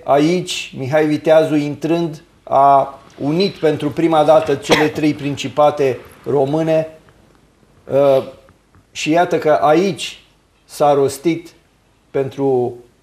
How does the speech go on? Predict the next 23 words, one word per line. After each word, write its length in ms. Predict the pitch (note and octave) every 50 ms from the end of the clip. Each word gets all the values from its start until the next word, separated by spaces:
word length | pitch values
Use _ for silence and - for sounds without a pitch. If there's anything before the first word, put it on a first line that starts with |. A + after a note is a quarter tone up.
| _ _ _ _ _ _ _ _ _ _
a 160 | - A2 A2+
doua 300 | A#2 B2 F3 F3 E3+ E3
oară 500 | D#3 D#3 D#3+ E3 D#3+ D#3 D#3 D3+ C#3+ - -
România 600 | C3 C#3+ C#3 C3+ C#3 C#3 D3 D#3+ D#3+ D#3+ D#3 D3+
reîntregită, 840 | D3 C#3+ C#3+ C#3 C#3 - C#3 C3 B2+ B2+ B2 D3+ D#3 D#3 - D3+ C#3+
România 480 | C3+ C3 B2 B2+ C3 C#3 D3 D3 C#3+
tuturor 460 | C3+ - C3 - C#3+ C3+ C3+ C3+ B2+ A#2+
românilor 680 | B2 A#2+ B2+ C3+ D3 C#3+ C#3+ C3+ C#3 C3+ C3+ B2 B2 - - _ _ _ _ _ _ _ _ _ _ _ _
revine 680 | _ - C3 B2 C3+ C3 A#2+ A#2+ D3+ D#3+ D#3 D3+ C#3+
la, 440 | C#3 C#3 C3 C3+ C3 B2 - - - -
la 440 | B2 B2+ B2+ B2 B2 B2 A#2+ A#2+ - - - - _ _ _ _ _
forma 560 | _ - - D3 D#3+ D#3 C#3+ C3+ C3+ C3 C3
ei 340 | C3 C#3 C#3 C3+ B2 A2+ - - - B2
inițială. 800 | B2 C3 C3 B2 - - - B2+ B2+ B2 A2 G#2+ G2+ - - _ _ _ _ _ _ _ _
Toate 300 | - D3 D3+ D3+ D3+ D#3
teritoriile, 960 | D3 - D3 D3 C#3 C#3 C3+ C#3 D#3+ E3+ E3+ E3+ E3+ E3 D#3+ D#3+ D#3+ D#3+ D#3 - - - _
sau 200 | _ - C3 C3+
aproape 420 | D#3 E3 E3 F3+ G3 F3+ - - B2+
toate 280 | A2 C3 B2+ B2 -
teritoriile 760 | - A2+ - C3 A#2+ A#2+ A2 - C#3 C#3+ C#3+ C3+ C3 A#2+ B2 A#2+
locuite 480 | A#2+ A#2+ A#2+ - C3+ C3+ B2+ - B2
de 120 | A#2 A#2 B2
români, 420 | A#2+ A#2 A2+ A#2+ C3+ D3 D3+ C#3+